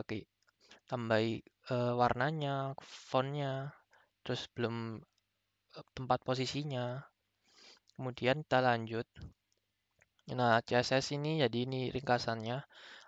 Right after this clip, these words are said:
Aturan yang digunakan untuk menampilkan elemen atau tag H T M L. Kemudian dia ini dibuat terpisah dengan H T M L.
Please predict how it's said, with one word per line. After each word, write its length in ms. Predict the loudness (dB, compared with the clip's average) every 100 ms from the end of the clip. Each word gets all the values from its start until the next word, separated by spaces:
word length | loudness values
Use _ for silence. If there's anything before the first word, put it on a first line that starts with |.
| 0
Aturan 400 | 0 4 4 6
yang 160 | 4
digunakan 720 | 0 -4 4 4 6 8 8 6
untuk 320 | -4 -4 2
menampilkan 560 | 4 4 2 4 6
elemen 640 | 6 6 6 6 4 4 4
atau 400 | 2 6 6 6 _
tag 160 | 2 4
H 160 | 4 6
T 80 |
M 160 | 6 4 0
L. 240 | -2 -2 -10 -16 _ _ -20 -20 -20 -20
Kemudian 560 | -6 -4 4 8 8 8
dia 160 | 8
ini 240 | 8 6 2
dibuat 320 | 4 6 6
terpisah 560 | 4 2 0 6 8 8
dengan 320 | 6 2 2
H 80 | 4
T 40 |
M 160 | 4 4
L. 320 | 2 2 0